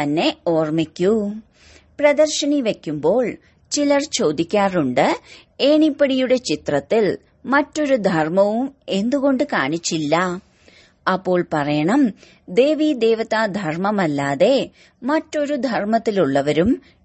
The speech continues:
എൺപത്തിനാല് ജന്മത്തിന്റെ ചക്രത്തിലേക്ക് വരുന്നില്ല." മറ്റെല്ലാ ധർമ്മങ്ങളെയും വൃക്ഷത്തിന്റെ ചിത്രത്തിൽ കാണിച്ചിട്ടുണ്ട്.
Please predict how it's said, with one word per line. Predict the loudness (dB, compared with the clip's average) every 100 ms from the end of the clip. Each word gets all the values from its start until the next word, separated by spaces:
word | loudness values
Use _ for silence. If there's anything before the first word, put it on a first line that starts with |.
| -2
എൺപത്തിനാല് | 2 4 2 0 0 0 0 0
ജന്മത്തിന്റെ | 0 -2 -2 -4 -4 -2
ചക്രത്തിലേക്ക് | -2 -4 -6 -2 -2 -2 0 0 0 0 -2 -2 -4
വരുന്നില്ല." | -2 -2 -2 -2 -2 0 0 0 -4 _ _ _ _ -20 _ -20 -20 -20 -4
മറ്റെല്ലാ | 0 0 2 0 2 0 -2
ധർമ്മങ്ങളെയും | 0 -2 -2 -2 -2 -2 -2 -2 0 0 -2 -8 _ -2
വൃക്ഷത്തിന്റെ | -2 -2 -4 -4 -2 0 0
ചിത്രത്തിൽ | -2 -4 0 0 2 -2
കാണിച്ചിട്ടുണ്ട്. | -2 -2 0 0 -2 -4 -2 0 2 2